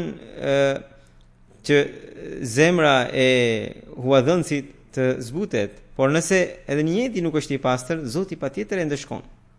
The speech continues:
I dërguari Allahu sallallahu alaihi wasallam në përgjithësi as nuk falte xhenazën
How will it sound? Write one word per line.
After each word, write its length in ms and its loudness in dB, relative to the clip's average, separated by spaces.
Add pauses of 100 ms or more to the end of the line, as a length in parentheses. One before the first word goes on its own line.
(920)
I 120 -2
dërguari 360 4
Allahu 320 2
sallallahu 460 0
alaihi 100 -2
wasallam 380 -2 (640)
në 80 -2
përgjithësi 480 2 (640)
as 240 -4
nuk 160 0
falte 400 -2
xhenazën 600 2